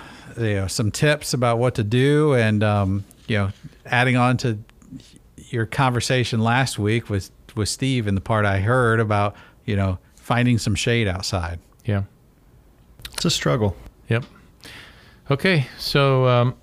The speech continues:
Speaker 2: <clears throat> again, it's, uh, Mark and Adam with me from Greenscapes right here in the Columbus area.
Speaker 1: Mm-hmm.
Speaker 2: So, Mark, why don't you give a little plug for the company and let people know how to get hold of you and where you're at?
Speaker 1: Great. Thanks, Gary. We'll,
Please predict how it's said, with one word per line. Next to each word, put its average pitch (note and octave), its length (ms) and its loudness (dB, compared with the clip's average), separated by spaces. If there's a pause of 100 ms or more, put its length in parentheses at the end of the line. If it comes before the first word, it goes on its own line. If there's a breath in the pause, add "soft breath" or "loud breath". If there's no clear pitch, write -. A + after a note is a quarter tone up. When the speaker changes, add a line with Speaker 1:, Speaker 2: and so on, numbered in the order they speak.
Speaker 2:
<clears throat> B2 440 -2
again, B2 240 0
it's, - 320 -2
uh, G#2+ 120 2
Mark G#2+ 300 0
and B2 80 0
Adam A#2 220 0
with - 460 -6
me C3+ 200 0
from G#2 300 -4
Greenscapes - 960 -4
right G#2 140 -2
here A2+ 160 -2
in G#2 100 0
the G2+ 80 -2
Columbus A2+ 460 -4
area. B2 240 0
Speaker 1:
Mm-hmm. B2 160 2
Speaker 2:
So, A2 260 0 (500 loud breath)
Mark, B2 200 0
why B2+ 80 2
don't A#2+ 120 -2
you - 60 -14
give A#2+ 140 -2
a G#2+ 40 -2
little A#2 300 -2
plug A#2 340 -2
for G#2+ 240 -2
the G2+ 80 -4
company A2+ 460 -4
and G#2+ 100 -2
let G#2+ 140 -4
people A2+ 240 -4
know A2 120 0
how A2 120 2
to A2 80 -2
get G#2+ 160 -2
hold G#2+ 220 0
of G#2 160 0
you A2 100 -2
and G#2 160 -2
where G2+ 140 0
you're G2+ 180 0
at? G#2+ 400 -4
Speaker 1:
Great. B2+ 380 2
Thanks, C3+ 280 0
Gary. A2 280 2
We'll, A2 200 2